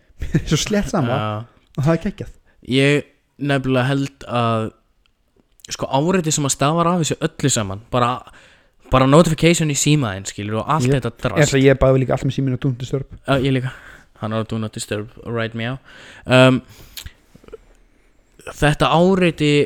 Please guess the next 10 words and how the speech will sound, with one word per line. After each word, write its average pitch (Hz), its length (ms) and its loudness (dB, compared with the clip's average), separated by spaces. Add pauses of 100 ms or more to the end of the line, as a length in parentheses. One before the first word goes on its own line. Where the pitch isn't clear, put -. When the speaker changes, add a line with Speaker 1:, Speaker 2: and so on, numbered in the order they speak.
Speaker 2:
hefur 156 560 2 (880)
miklu 156 480 0
meiri 160 240 2
svona 143 200 -4
subconscious 156 800 -2
áhrif 120 580 -4 (1160)
á 127 80 6 (120)
þig 120 300 0
heldur 135 500 0
en 120 120 -2